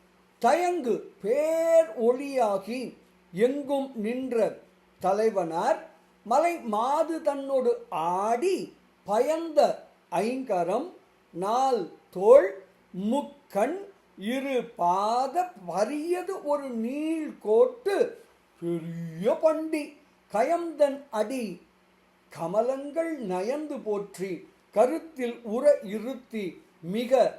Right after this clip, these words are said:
காதல் செய்வான். சிவஞான சித்தியார் பரபக்கம்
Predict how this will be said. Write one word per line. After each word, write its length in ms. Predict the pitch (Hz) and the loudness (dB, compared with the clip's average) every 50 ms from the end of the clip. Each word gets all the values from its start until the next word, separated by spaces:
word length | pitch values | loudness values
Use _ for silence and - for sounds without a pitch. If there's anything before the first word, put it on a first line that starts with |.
| - _ | -12 _
காதல் 680 | - 170 175 180 190 214 220 208 175 196 208 233 - - | -6 -4 -2 0 0 0 0 0 0 0 -2 -2 -2 -4
செய்வான். 720 | - - 175 170 160 156 151 135 151 160 180 196 175 - - - _ _ _ _ _ _ _ _ _ _ | -10 -8 -6 -6 -6 -6 -6 -6 -4 -2 -2 -2 -4 -8 -12 -18 _ _ _ _ _ _ _ _ _ _
சிவஞான 840 | _ - - - 202 202 226 247 247 233 220 202 190 180 170 160 156 | _ -18 -10 -8 -4 -2 -2 -2 -2 -2 -4 -2 -2 -4 -4 -6 -8
சித்தியார் 840 | - - - 196 208 202 196 190 214 214 196 185 170 156 151 - - - _ _ _ _ _ _ | -10 -10 -10 -10 -10 -10 -10 -10 -6 -2 -2 0 0 -2 -4 -6 -12 -18 _ _ _ _ _ _
பரபக்கம் 760 | - 175 202 220 262 247 247 240 226 - - - 202 180 160 139 | -4 -2 0 0 0 0 -2 -2 -4 -4 -6 -6 -4 -4 -6 -8